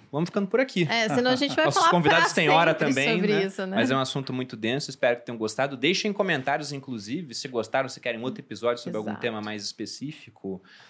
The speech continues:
Speaker 1: E como que as pessoas que estão assistindo conseguem aprender mais com vocês? Onde elas os encontram em rede social?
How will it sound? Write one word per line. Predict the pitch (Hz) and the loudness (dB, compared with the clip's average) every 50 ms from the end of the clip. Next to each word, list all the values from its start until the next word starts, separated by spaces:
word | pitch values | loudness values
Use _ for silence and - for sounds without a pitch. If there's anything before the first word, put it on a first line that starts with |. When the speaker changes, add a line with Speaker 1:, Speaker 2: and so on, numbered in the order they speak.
| - _ _ _ _ | -20 _ _ _ _
Speaker 1:
E | - 151 147 143 139 135 123 - | 0 0 2 2 2 0 -2 -2
como | - - 208 240 | -2 -2 -2 0
que | 226 220 | -2 -4
as | 208 | -4
pessoas | - - 165 156 - 160 - | -2 -4 -4 -4 -4 -8 -10
que | - | -12
estão | - - 151 143 | -14 -14 -12 -12
assistindo | 135 - 131 113 - - - 143 165 165 139 123 | -10 -10 -10 -10 -8 -8 -8 -8 -8 -10 -10 -12
conseguem | - 123 123 - 139 131 | -12 -10 -6 -2 -2 -2
aprender | 127 131 139 131 123 120 | 0 0 -2 -2 -2 -2
mais | 113 110 107 - | -4 -4 -6 -8
com | - 120 | -10 -12
vocês? | 95 98 95 - - 71 60 - | -12 -10 -10 -10 -10 -12 -14 -12
Onde | 104 107 117 113 | -12 -10 -6 -4
elas | 120 120 117 110 98 76 - - | -4 -4 -4 -4 -6 -8 -12 -12
os | - 117 104 | -10 -8 -8
encontram | 113 107 - 113 104 - 110 | -8 -6 -6 -6 -6 -6 -6
em | 98 | -6
rede | 98 101 - | -6 -8 -8
social? | - 98 - - 98 82 - - _ | -10 -10 -4 -4 -2 -4 -4 -6 _